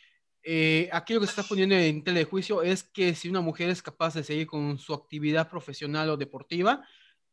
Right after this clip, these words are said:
después de un embarazo. Es la misma discusión que vemos en el mundo laboral, educativo, etcétera. El caso de ella es, no porque haya sido madre, quiere decir que no, se-, no pueda seguir teniendo la capacidad de competir.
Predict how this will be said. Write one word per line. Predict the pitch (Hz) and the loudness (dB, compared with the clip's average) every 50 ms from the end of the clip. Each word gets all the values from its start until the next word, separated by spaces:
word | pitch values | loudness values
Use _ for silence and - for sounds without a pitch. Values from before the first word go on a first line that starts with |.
| _ _ | _ _
después | - 151 139 180 175 - | -8 -4 -2 -2 -2 0
de | 165 | 0
un | 160 | 0
embarazo. | 156 139 131 123 117 113 - - 104 _ _ _ _ _ _ _ _ _ _ _ _ _ _ _ _ _ | 0 2 0 0 -2 -4 -6 -10 -18 _ _ _ _ _ _ _ _ _ _ _ _ _ _ _ _ _
Es | - 185 190 180 - | -2 -2 -2 0 2
la | 202 | 2
misma | 190 196 180 202 | 2 2 2 0
discusión | 170 147 147 196 180 | 0 0 -2 -2 -2
que | 190 165 | 0 2
vemos | 175 185 185 175 170 | 2 2 0 0 0
en | 151 | -2
el | 151 | 0
mundo | 156 170 170 175 | 0 0 0 0
laboral, | 151 139 139 147 156 165 180 185 170 | 0 0 0 2 4 4 4 4 4
educativo, | 156 147 143 - - - 175 190 196 208 214 185 - | 0 -2 -4 -8 -10 -6 -4 0 2 2 2 2 -2
etcétera. | 135 - - 147 139 - 131 117 104 - _ - - - - - - - | -8 -10 -8 -8 -6 -6 -8 -10 -10 -12 _ -20 -20 -20 -20 -20 -14 -10
El | 139 139 | -6 -2
caso | - 185 185 - 190 165 | -2 -2 0 0 0 2
de | 170 180 | 4 4
ella | 190 208 233 226 | 4 4 4 4
es, | 190 123 151 160 156 147 - - _ _ _ _ _ _ _ _ | 4 4 2 2 0 0 -2 -8 _ _ _ _ _ _ _ _
no | - 165 202 208 | -2 0 0 2
porque | 208 185 - 185 | 0 0 2 4
haya | 190 190 180 | 4 4 4
sido | - 190 175 175 | 2 0 -2 0
madre, | 170 196 214 240 254 247 247 | 2 2 4 4 2 0 0
quiere | - 208 196 196 180 | 2 2 4 4 4
decir | 160 - - 196 214 262 269 - _ _ _ _ _ | 2 0 0 0 -2 -2 -2 -6 _ _ _ _ _
que | - 156 | -2 0
no, | 160 170 180 175 - _ _ | 2 2 0 0 -2 _ _
se-, | _ - 190 180 165 | _ -2 0 0 0
no | 180 185 202 185 | 0 -2 -2 2
pueda | 202 196 180 | 2 2 2
seguir | - 170 160 185 | 0 -2 -4 -4
teniendo | 170 175 180 190 175 | -2 0 2 2 2
la | 156 - | 2 0
capacidad | - 160 - - 135 - 165 170 | -2 -8 -10 -10 -8 -4 -2 -2
de | 165 165 | -2 -2
competir. | - 135 123 120 127 - - 123 117 | -4 -10 -16 -16 -16 -14 -14 -14 -14